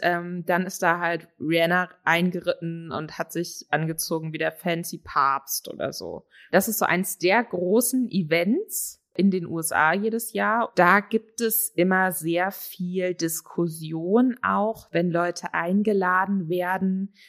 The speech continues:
die von sehr feinen, exklusiven Fashion-Leuten eigentlich nicht als aus den richtigen Gründen populär oder aus den richtigen Gründen berühmt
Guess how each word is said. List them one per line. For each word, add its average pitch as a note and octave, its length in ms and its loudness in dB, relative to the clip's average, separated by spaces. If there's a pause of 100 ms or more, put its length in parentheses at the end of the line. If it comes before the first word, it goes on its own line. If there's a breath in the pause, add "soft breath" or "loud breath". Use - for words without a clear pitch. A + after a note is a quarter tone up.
(520 soft breath)
die F#3 220 2
von F3+ 480 0
sehr F3 680 4
feinen, F#3 920 -2
exklusiven F3 800 -4
Fashion-Leuten E3+ 880 -2
eigentlich F3 500 -2
nicht F3 300 -4
als E3 440 -2 (680)
aus F3 260 6
den E3+ 140 -4
richtigen F3 540 -4
Gründen E3 760 -4
populär D#3+ 680 2
oder E3 160 0
aus D#3 120 -8
den D3+ 100 -12
richtigen E3 380 -8
Gründen E3 420 -2
berühmt E3 480 -4